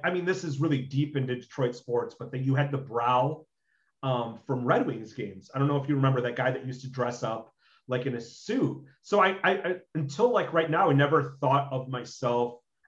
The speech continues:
as anything other than a, like, you know, kind of like a local celebrity fan. But when you put it in the worldwide perspective, <laughs> it's kind of, uh, it's kind of jarring. <laughs>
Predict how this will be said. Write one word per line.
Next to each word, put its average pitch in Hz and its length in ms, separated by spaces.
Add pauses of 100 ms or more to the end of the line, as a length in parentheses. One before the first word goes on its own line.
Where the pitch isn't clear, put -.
(140)
as 120 540 (100)
anything 131 600
other 120 300
than 113 400
a, 107 240
like, 98 260 (460)
you 226 100
know, 190 120
kind 190 200
of 165 80
like 147 180
a 139 120
local 123 540
celebrity 120 720 (140)
fan. 113 460 (200)
But 131 140
when 139 80
you 139 100
put 190 180
it 240 120
in 180 80
the 143 80
worldwide 135 760
perspective, - 800 (120)
<laughs> - 80
it's - 320
kind 170 320
of, 139 160
uh, 127 380 (120)
it's 139 100
kind 185 200
of 139 120
jarring. 135 680 (260)
<laughs> 139 60